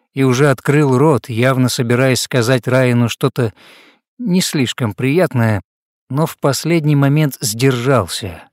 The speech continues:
и остаток пути проделал в мрачном молчании. Пожалуй, давно совет не заседал так долго.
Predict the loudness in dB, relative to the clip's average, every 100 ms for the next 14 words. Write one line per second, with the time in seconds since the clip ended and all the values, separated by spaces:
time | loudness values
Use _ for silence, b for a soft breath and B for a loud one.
0 | _ _ _ _ _ _ -4 -2 0 2
1 | 2 0 -2 -4 -2 -2 0 0 2 2
2 | 2 -2 -6 -8 -2 2 2 2 0 0
3 | 2 2 0 -2 -2 -2 -6 -14 -18 _
4 | _ _ _ _ _ _ _ _ _ _
5 | -4 0 2 2 4 2 0 -2 _ _
6 | _ _ _ _ _ _ _ -4 2 2
7 | 4 4 4 2 0 -6 -4 0 2 0
8 | -2 -4 0 2 0 0 0 4 4 2
9 | 0 0 0 0 2 2 -2 -8 -10 -14
10 | -20